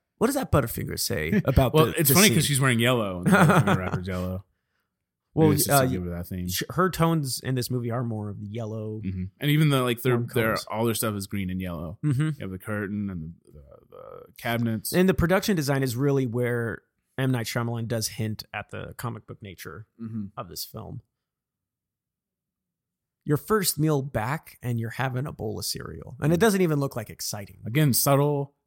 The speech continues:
Speaker 2: just a regular guy.
Speaker 1: Yep.
Speaker 2: Uh, this is one of Quentin Tarantino's favorite films.
Speaker 1: Yes, it is. Yes,
Speaker 2: One
Speaker 1: it
Speaker 2: of his
Speaker 1: is.
Speaker 2: top films.
Speaker 1: I will say it does, even in the way it's shot, it even has kind of the tone of, like,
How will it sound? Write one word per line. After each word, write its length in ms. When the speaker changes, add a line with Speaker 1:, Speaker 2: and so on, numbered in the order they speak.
Speaker 2:
just 280
a 80
regular 500
guy. 600
Speaker 1:
Yep. 220
Speaker 2:
Uh, 420
this 160
is 100
one 100
of 60
Quentin 240
Tarantino's 520
favorite 280
films. 300
Speaker 1:
Yes, 200
it 80
is. 460
Yes, 180
Speaker 2:
One 100
Speaker 1:
it 20
Speaker 2:
of 40
his 100
Speaker 1:
is. 40
Speaker 2:
top 180
films. 380
Speaker 1:
I 80
will 160
say 180
it 80
does, 300
even 220
in 60
the 80
way 140
it's 120
shot, 200
it 80
even 240
has 200
kind 340
of 100
the 100
tone 360
of, 120
like, 320